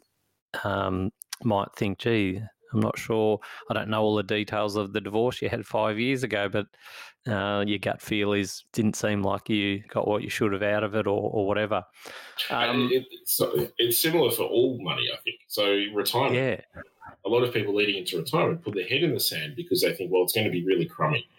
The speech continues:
Speaker 2: so I'd rather not
Speaker 1: Yeah.
Speaker 2: know the bad news." Um, it's like, but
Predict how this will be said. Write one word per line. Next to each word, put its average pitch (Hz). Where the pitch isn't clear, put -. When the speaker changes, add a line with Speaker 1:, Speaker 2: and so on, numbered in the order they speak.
Speaker 2:
so -
I'd 92
rather 92
not 98
Speaker 1:
Yeah. 101
Speaker 2:
know 78
the 73
bad 73
news." -
Um, 147
it's -
like, 214
but 107